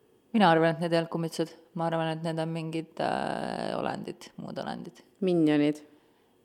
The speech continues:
Speaker 1: Jaa, mingid siuksed teemanlikud või mingi tekstjoon, neid nii palju erinevaid paharette, et, äh,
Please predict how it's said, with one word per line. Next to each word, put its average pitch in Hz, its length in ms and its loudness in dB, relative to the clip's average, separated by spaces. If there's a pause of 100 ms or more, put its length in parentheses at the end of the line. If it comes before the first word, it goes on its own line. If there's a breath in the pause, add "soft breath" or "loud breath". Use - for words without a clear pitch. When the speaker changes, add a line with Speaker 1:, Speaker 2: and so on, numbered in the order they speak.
(180)
Speaker 1:
Jaa, 359 200 -2
mingid 214 240 2
siuksed 185 260 -6
teemanlikud 185 680 2
või 190 160 2
mingi 185 460 0
tekstjoon, 185 640 2
neid 175 180 0
nii 185 80 0
palju 175 320 6
erinevaid 165 420 0
paharette, 165 640 0 (540 loud breath)
et, - 560 -4
äh, 160 680 8